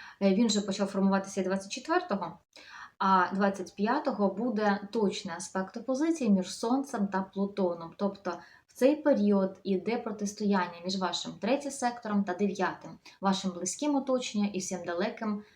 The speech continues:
незвіданим, іноземним. Це може бути певні відсіювання непотрібних вам контактів, щоб вони не розпилювали вашу увагу. Це може бути необхідність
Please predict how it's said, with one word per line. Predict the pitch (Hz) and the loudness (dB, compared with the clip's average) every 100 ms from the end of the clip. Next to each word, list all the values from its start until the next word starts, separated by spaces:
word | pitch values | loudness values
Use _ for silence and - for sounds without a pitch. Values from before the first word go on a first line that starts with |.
| _ | _
незвіданим, | 190 190 185 214 208 220 202 202 202 - - | 4 4 4 0 0 4 6 8 6 4 0
іноземним. | 185 170 - 233 240 220 208 202 202 - - - | 0 0 0 2 4 2 0 0 -2 -14 -20 0
Це | 277 | 4
може | 269 226 202 | 6 6 2
бути | 190 214 202 190 190 _ _ _ _ | -2 -4 -2 -2 -4 _ _ _ _
певні | 220 220 196 202 196 185 185 - _ _ _ _ _ _ _ _ _ _ | -4 -2 4 6 6 4 -4 -14 _ _ _ _ _ _ _ _ _ _
відсіювання | 196 220 233 - 247 208 185 175 165 175 - - _ _ _ _ _ - | 0 2 0 0 2 4 4 0 -8 -8 -8 -10 _ _ _ _ _ 0
непотрібних | 202 208 208 202 180 175 180 180 | 2 4 2 0 -2 -2 -6 -6
вам | 170 165 | -8 -8
контактів, | 175 190 220 262 - 208 | -6 0 0 0 -4 -6
щоб | - 175 | -4 -2
вони | 185 | 2
не | 202 | 4
розпилювали | 269 202 - 175 170 170 170 | 4 0 -4 -8 -10 -10 -10
вашу | 180 - 196 | -8 -8 -6
увагу. | 214 208 262 277 240 - - - | -2 2 2 0 -4 -8 -18 -6
Це | 302 285 | 2 4
може | 240 247 214 | 6 4 2
бути | 190 233 233 202 | -2 -2 2 6
необхідність | 196 190 190 - 247 240 240 226 - - | 6 6 0 -2 -2 2 2 2 -2 -14